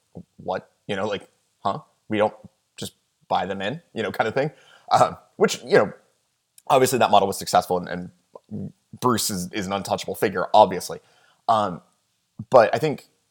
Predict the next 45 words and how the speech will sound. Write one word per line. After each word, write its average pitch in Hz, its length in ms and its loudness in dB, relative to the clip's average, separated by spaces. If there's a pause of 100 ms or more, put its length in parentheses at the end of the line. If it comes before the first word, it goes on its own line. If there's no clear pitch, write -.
(240)
you 127 80 -6
know, 104 180 -2
Efrain 127 200 4
Alvarez 104 760 6
especially, 90 560 0
but 101 160 0
also, 104 300 2
you 92 100 -8
know, 92 100 -8
Johnny 90 200 -4
Perez, 90 580 -4 (220)
you 95 60 -10
know, 92 60 -8
Saldana, 92 600 0
et - 80 -12
cetera, 92 340 2 (580)
now 107 320 6
have 104 400 6
the 92 360 -10 (120)
coach - 520 -4
that 87 400 -4
is 98 120 -10
willing 107 440 0
to 95 120 -10
give 92 340 -6
them 92 200 -6
the 92 80 -6
minutes, 92 420 -8
willing 98 140 -6
to 101 80 -8
give 92 140 -6
them 95 140 -8
the 92 60 -10
time, 92 480 -6 (560)
and 123 120 0
willing 156 160 8
to 139 40 4
put - 200 2
them 139 80 4
in 110 60 4
opportunities. 107 640 0
You 110 80 -4
know, 107 40 0
like, 101 180 -2 (540)
I, 180 180 2